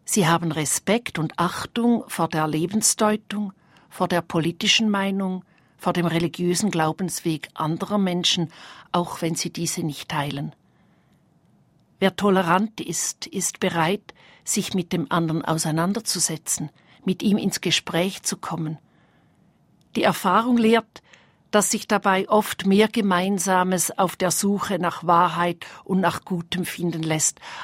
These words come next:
als zuerst vermutet wird. Das macht Freude und schafft Beziehung. Zu gewissen Fragen,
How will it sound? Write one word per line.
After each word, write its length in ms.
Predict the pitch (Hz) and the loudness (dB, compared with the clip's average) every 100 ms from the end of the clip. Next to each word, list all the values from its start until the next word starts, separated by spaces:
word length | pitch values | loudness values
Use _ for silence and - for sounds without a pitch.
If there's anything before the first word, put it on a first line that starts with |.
| - | -2
als 320 | 165 160 - | 0 0 -2
zuerst 420 | - - 165 - | -4 -4 -4 -6
vermutet 640 | - 165 160 160 - - - | -8 -6 -6 -8 -12 -10 -8
wird. 420 | 147 - - - _ _ _ _ _ _ _ _ _ _ _ | -8 -10 -18 -18 _ _ _ _ _ _ _ _ _ _ _
Das 200 | 170 - | -6 -4
macht 200 | 165 - | -4 -6
Freude 520 | - 139 147 160 151 - - | -8 -4 -4 -4 -6 -6 -10
und 120 | 170 | -6
schafft 300 | - 143 - | -4 -4 -6
Beziehung. 640 | - - - 151 160 165 - _ _ _ _ _ _ _ _ _ _ _ _ _ _ _ _ | -12 -6 -6 -6 -8 -8 -12 _ _ _ _ _ _ _ _ _ _ _ _ _ _ _ _
Zu 160 | - 196 | -4 0
gewissen 480 | 208 226 262 - | 2 4 2 2
Fragen, 600 | 285 - 165 151 - 160 | 0 2 2 2 0 -6